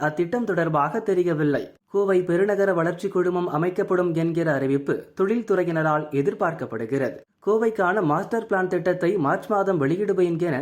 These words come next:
சமீபத்தில் முதல்வர் ஸ்டாலின் அறிவித்திருந்தார். திட்டத்தை நகர ஊரமைப்பு துறையினர் இன்னும் முழுமைப்படுத்தாமல்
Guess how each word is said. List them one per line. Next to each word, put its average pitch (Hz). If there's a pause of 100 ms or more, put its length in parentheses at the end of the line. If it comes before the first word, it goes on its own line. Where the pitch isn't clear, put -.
சமீபத்தில் 190
முதல்வர் 202
ஸ்டாலின் 151
அறிவித்திருந்தார். 120 (280)
திட்டத்தை 180 (140)
நகர 214 (140)
ஊரமைப்பு 185
துறையினர் 170 (140)
இன்னும் 185
முழுமைப்படுத்தாமல் 175